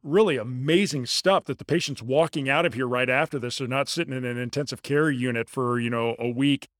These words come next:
afterwards fighting postoperative infections." We've, we've really transformed the way medicine is practiced. And that kind of started my mind rolling of, "Gosh, could we do this for orthopedic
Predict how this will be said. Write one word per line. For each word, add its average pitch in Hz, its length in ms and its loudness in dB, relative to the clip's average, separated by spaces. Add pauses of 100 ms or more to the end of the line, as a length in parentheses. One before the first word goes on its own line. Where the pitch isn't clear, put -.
(220)
afterwards 131 600 -2
fighting 143 480 0 (240)
postoperative 135 540 2
infections." 120 640 -2
We've, 143 180 -2
we've 139 360 -4
really 156 360 2
transformed 151 720 -2
the 120 60 -2
way 120 160 0
medicine 123 340 -2
is 98 80 -10
practiced. 139 640 -2 (560)
And 139 320 -2 (240)
that 139 320 2
kind 190 180 -2
of 135 60 -2
started 151 240 2
my 139 80 -2
mind 147 320 0
rolling 135 240 2
of, 123 160 -4 (220)
"Gosh, 151 220 -4
could 120 160 -2
we 156 160 0
do 165 340 0
this 110 420 -6 (100)
for 127 460 -2
orthopedic 135 720 -2